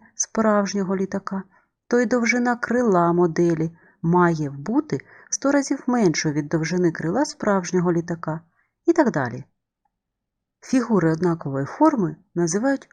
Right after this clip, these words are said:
подібними фігурами. Якщо дві фігури подібні, то всі їх відповідні розміри пропорційні.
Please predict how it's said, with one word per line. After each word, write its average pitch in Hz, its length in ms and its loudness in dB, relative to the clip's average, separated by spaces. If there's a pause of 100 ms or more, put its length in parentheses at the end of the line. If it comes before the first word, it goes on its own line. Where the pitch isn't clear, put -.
(120)
подібними 160 640 2
фігурами. 131 640 -6 (580)
Якщо 240 360 -2
дві 240 260 -6
фігури 233 440 0
подібні, 240 680 -2 (380)
то 247 120 0
всі 233 420 0
їх 170 220 0
відповідні 180 800 -2
розміри 175 580 -2 (320)
пропорційні. 175 960 -2